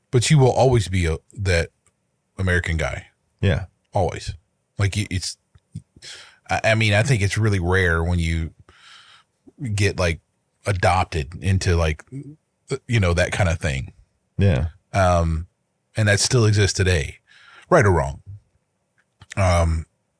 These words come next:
Speaker 1: but <sighs>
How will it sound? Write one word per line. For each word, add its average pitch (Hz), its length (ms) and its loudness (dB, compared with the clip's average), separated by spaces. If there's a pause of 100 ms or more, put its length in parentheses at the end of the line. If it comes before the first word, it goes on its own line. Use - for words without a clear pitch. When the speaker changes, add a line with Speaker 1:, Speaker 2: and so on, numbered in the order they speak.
(640)
Speaker 1:
but 113 360 4 (1200)
<sighs> - 40 2